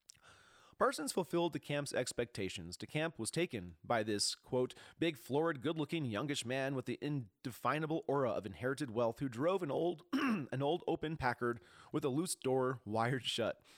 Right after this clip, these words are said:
DeCamp was researching a book on magic and the occult, and the two spent much time talking together about magic and science fiction.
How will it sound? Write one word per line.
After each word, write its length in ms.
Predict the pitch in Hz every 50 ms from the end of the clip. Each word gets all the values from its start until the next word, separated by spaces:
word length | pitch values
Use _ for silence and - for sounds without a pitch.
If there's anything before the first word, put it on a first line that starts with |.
| - - - - - - - - _ _ -
DeCamp 300 | 185 - 240 277 269 -
was 160 | 220 151 135
researching 440 | 156 180 175 - 160 143 - 135 123
a 40 | 113
book 200 | 110 143 147 -
on 160 | 131 117 113
magic 420 | 113 117 120 123 - 98 87 -
and 100 | 104 98
the 100 | 104 98
occult, 440 | 90 - - 139 110 92 - - - - _ - -
and 80 | 117
the 40 | 117
two 140 | 110 - 175
spent 260 | 170 - - 147 -
much 300 | 117 127 135 - - -
time 240 | - 143 135 127 123
talking 320 | - 127 135 - 131 117
together 260 | - - 113 101 101 98
about 220 | 98 98 82 98
magic 340 | 107 113 113 117 117 123 -
and 140 | 107 98 -
science 300 | 120 110 107 90 - -
fiction. 360 | - 165 - - 76 58